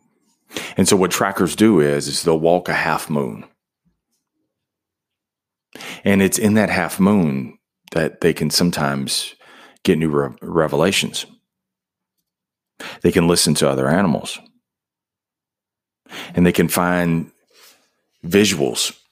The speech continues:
that they wouldn't have seen before. And it's a, it's a part of the tracking. And when they're not on the path, they call it the path of not here.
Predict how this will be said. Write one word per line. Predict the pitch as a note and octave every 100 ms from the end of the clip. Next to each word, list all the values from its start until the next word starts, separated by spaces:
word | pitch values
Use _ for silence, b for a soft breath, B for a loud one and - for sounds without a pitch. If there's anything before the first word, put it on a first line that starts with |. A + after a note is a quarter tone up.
| _ _ _ _ _ _ _ _ _ _ _ -
that | G2
they | G#2+
wouldn't | F#2+ G2+ F2+
have |
seen | - A#2
before. | G#2 - G1+ G1+ - - _ _ _ _ _ _ _ _ _ _ _ _ _ _ _ _ _ _ _ _ _ _ - B B
And | F#2
it's | F2 -
a, | E2 - _ _ _ _ B B B B B B B B B B B
it's | F#2+
a |
part | - G#2+ G#2+
of | D2
the | C2+
tracking. | - A1+ - - - B B B B B B B _ _ _ B B B
And | G#2 G#2+
when | B2
they're | B2 A2
not | G2 G2+
on | G2 E2+
the | D#2
path, | - - C3 C2 -
they | - D2+
call | - D#2+
it | C#2+
the | C#2+
path | - D#2 C#2+ -
of | C2+
not | A#1+ -
here. | - - -